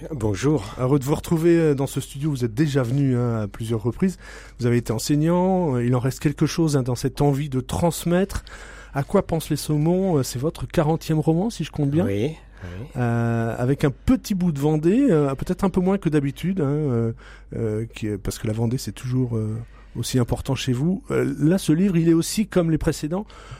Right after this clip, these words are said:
Speaker 2: le fruit de rencontres, d'histoires que l'on vous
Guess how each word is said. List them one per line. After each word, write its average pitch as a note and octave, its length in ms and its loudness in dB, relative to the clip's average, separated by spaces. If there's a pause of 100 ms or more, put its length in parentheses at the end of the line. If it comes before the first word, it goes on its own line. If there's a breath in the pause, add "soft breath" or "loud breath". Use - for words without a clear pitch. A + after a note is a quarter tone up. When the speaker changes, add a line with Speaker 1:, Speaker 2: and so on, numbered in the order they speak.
(140)
Speaker 2:
le C#3 100 4
fruit E3+ 260 0
de C#3+ 100 4
rencontres, E3 720 -2
d'histoires E3 540 0
que - 100 0
l'on C3 180 4
vous B2+ 340 -2